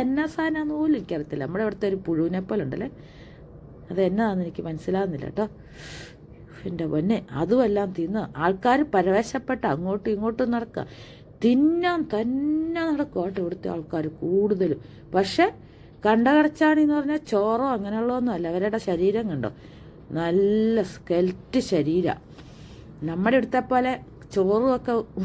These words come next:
ക-, മുഴുവൻ കഴിച്ച് വയറും വീർപ്പിച്ചൊന്നും അല്ല അവർ നിൽക്കുന്നത്. ശരിക്കും പറഞ്ഞാൽ ഇവർക്ക്, ഇവരാണ് യഥാർത്ഥ ഇത്. കണ്ട, അടുത്തത്, അടുത്ത ഒരാൾ വന്നിരിക്കുന്നുണ്ട്. ഇതെന്താണെന്നറിയാമോ?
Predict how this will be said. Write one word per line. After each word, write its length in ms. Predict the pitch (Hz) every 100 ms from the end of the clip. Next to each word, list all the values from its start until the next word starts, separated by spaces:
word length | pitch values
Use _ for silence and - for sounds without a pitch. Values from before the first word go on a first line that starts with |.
| 190 247 -
ക-, 100 | 170
മുഴുവൻ 320 | 170 185 226 226
കഴിച്ച് 320 | 202 190 185 190
വയറും 320 | 156 165 190 208
വീർപ്പിച്ചൊന്നും 540 | 196 185 208 - 196 180
അല്ല 120 | 160 151
അവർ 100 | 151 156
നിൽക്കുന്നത്. 400 | 147 135 127 113 - - - - - - - - - - - - - -
ശരിക്കും 420 | 160 165 185 220 220
പറഞ്ഞാൽ 240 | 220 220 214
ഇവർക്ക്, 340 | 175 190 - 220 175
ഇവരാണ് 380 | 160 220 220 220 156
യഥാർത്ഥ 420 | 196 190 214 - 165
ഇത്. 80 | 135 - - - - - - -
കണ്ട, 180 | 220 214 - - 160
അടുത്തത്, 400 | 202 - 214 151 - - - - 175
അടുത്ത 180 | 220 - 311
ഒരാൾ 180 | 285 269
വന്നിരിക്കുന്നുണ്ട്. 560 | 240 233 202 202 180 143 143
ഇതെന്താണെന്നറിയാമോ? 720 | 208 220 233 226 226 226